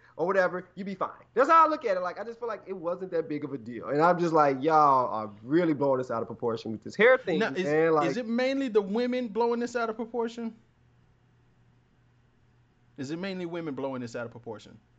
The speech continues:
Speaker 1: Yes, I mean, yeah, 'cause it's targeted to the, to, to women. So yes, it's, uh, it's, yeah.
Speaker 2: Because I'm like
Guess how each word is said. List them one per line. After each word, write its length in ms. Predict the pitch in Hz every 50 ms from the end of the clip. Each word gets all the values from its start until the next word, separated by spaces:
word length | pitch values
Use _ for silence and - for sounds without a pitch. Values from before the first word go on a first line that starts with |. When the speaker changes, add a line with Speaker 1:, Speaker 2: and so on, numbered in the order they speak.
| _ -
Speaker 1:
Yes, 300 | 262 381 508 359 262 247
I 60 | 208 226
mean, 220 | 254 262 262 254
yeah, 140 | 254 247 226
'cause 180 | 226 220 190
it's 100 | 208 190
targeted 280 | - 214 196 175 160 -
to 80 | - 139
the, 140 | 135 156 151
to, 180 | - - 151 - -
to 100 | - 131
women. 300 | 113 123 127 113 107 98
So 160 | - - 101
yes, 300 | 101 107 98 - - -
it's, 160 | 110 98 -
uh, 220 | 107 101 101 98 101 -
it's, 120 | 117 - _ -
yeah. 80 | - - - _
Speaker 2:
Because 260 | 165 156 - 214 170
I'm 160 | 202 233 254
like 200 | 262 240 170 143